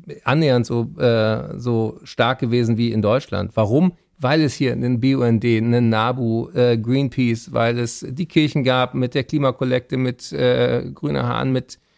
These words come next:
äh, Ideen von Bewahrung der Schöpfung in jedem Konfirmandenunterricht. Ähm, diese, da, da war ein Boden bereitet.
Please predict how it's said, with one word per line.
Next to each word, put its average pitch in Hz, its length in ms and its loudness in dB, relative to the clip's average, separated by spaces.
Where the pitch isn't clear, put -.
äh, 143 360 2
Ideen 156 420 4
von 131 180 0
Bewahrung 127 320 0
der 123 80 0
Schöpfung 139 420 -2
in 135 100 0
jedem 131 180 0
Konfirmandenunterricht. 135 920 -2
Ähm, 139 460 0
diese, 147 500 2
da, 147 420 -4
da 131 140 2
war 151 120 0
ein 180 160 2
Boden 170 240 4
bereitet. 117 680 -2